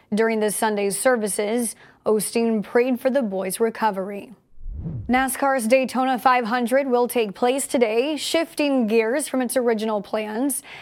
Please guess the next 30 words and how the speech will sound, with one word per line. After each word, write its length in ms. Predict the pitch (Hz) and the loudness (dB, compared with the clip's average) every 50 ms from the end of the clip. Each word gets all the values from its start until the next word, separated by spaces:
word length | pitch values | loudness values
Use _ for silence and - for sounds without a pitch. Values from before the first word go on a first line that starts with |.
| - - - | -20 -6 -4
after 240 | - 247 220 277 254 | -2 0 2 2 2
heavy 380 | 185 185 247 294 302 381 381 | 2 2 2 2 2 2 2
rain 400 | 320 254 247 240 240 254 277 277 | 2 2 2 2 2 0 0 0
in 160 | 240 226 226 - | 0 0 -2 0
Florida 300 | - 240 240 247 247 269 | 2 2 2 4 2 2
on 260 | 254 220 214 214 202 | 0 0 0 -2 -2
Sunday 500 | - - 240 240 247 247 254 262 262 240 | -2 0 0 0 0 0 0 0 -2 -2
postponed 840 | - - 247 247 262 240 - - 247 247 240 233 233 233 233 233 - - - - - | -2 0 0 0 0 -2 -2 -2 0 0 2 0 0 0 -2 -4 -6 -12 -18 -8 -2
the 160 | - 247 247 226 | 0 0 0 0
sixty-sixth 1000 | - - - 285 285 285 - - 311 311 311 - - - 254 240 220 - - - - | 0 0 0 0 0 -2 -4 -4 -2 -2 -2 -2 0 0 2 0 0 -2 -8 -6 -4
annual 420 | 226 226 233 233 233 240 254 254 | -2 -2 0 2 2 4 4 2
Great 400 | 226 202 196 190 214 220 220 226 - | 2 0 -2 -2 -2 -2 -2 -2 -2
American 560 | 254 233 214 190 196 190 185 - 214 220 214 | -2 -2 -2 -2 -4 -6 -6 -4 -4 -4 -2
Race. 600 | 208 233 226 196 - - 226 - - - - - - - - - - - - | -2 -2 -2 -2 -6 -8 -8 -8 -8 -8 -8 -10 -14 -20 -20 -20 -20 -8 -4
It's 120 | - 240 - | -4 -2 2
the 140 | 285 285 - | 2 2 4
first 320 | 302 330 370 359 330 - | 4 2 2 2 0 0
time 200 | 339 320 302 285 | 0 2 2 2
the 100 | 285 285 | 2 2
entire 440 | 269 254 - 262 247 240 247 247 254 | 2 2 2 2 2 2 4 2 2
event 320 | 240 208 214 214 220 226 | 2 2 0 -2 -2 -2
has 180 | 208 233 226 196 | -2 -2 0 0
been 200 | 226 233 233 208 | 0 0 0 0
postponed 580 | 214 233 233 220 - - - 220 220 233 233 | 0 0 0 0 -2 -2 -2 0 0 2 0
a 60 | 214 202 | 0 -2
full 280 | 208 - 233 240 254 | 2 4 4 4 4
day 260 | 233 214 208 208 220 | 4 0 0 0 0
since 320 | 226 226 - 226 220 196 - | 0 -2 -2 -4 -4 -6 -6
twenty 300 | - - 208 208 220 220 | -8 -8 -6 -4 -4 -4
twelve. 560 | - - 233 214 202 - - - - - | 0 0 2 2 0 -2 -4 -8 -8 -12